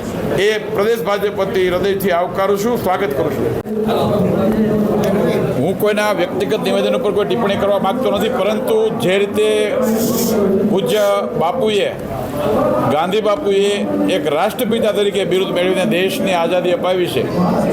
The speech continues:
એવા મહાપુરુષ માટે કોઈ ટીપા-, ટીકા ટિપ્પણી કરવી, એનું પરિણામ એ પાર્ટી ભોગવતી હોય છે. આજે અશોકભાઈ ડાંગરને એમની ટીમ કોંગ્રેસ છોડે છે, એના કારણોમાં આવું બધું જ કંઈક એ બોલ્યા, એટલે મારે એમના વિશે કોઈ ટીકા ટિપ્પણી નથી કરવી,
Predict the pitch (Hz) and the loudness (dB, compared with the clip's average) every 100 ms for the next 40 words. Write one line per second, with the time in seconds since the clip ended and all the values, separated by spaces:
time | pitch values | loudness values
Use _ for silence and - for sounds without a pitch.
0 | - 320 - 160 160 208 240 208 202 214 | 0 0 0 0 2 2 2 2 0 0
1 | 202 202 196 190 190 196 196 190 185 180 | 0 0 0 -2 0 0 0 0 0 0
2 | - 185 - 330 330 196 190 180 190 180 | -2 -2 0 0 2 0 0 0 0 0
3 | 180 185 208 214 - 160 160 - - 156 | 0 2 0 0 -2 -2 0 0 0 0
4 | 185 190 175 175 185 185 175 165 165 175 | 0 0 -2 0 0 0 0 0 0 -2
5 | 131 151 185 170 185 196 190 170 160 170 | 0 0 0 0 2 0 0 -2 0 0
6 | 170 156 190 185 175 170 175 185 180 175 | 0 0 0 0 0 0 0 0 0 0
7 | 175 170 185 180 170 175 175 - 170 190 | 0 0 0 0 0 0 -2 0 0 0
8 | 196 214 180 156 160 175 175 180 170 170 | 0 0 0 0 0 0 0 0 0 0
9 | 175 208 208 202 196 180 202 190 131 - | 0 0 0 0 0 0 0 0 -2 -4
10 | - 175 175 165 160 - 156 180 190 180 | -2 0 0 0 0 -2 0 0 0 0
11 | 156 196 196 196 202 - 202 196 - 196 | 0 0 0 0 0 0 0 0 0 0
12 | 208 196 202 214 226 196 | 0 0 0 0 0 0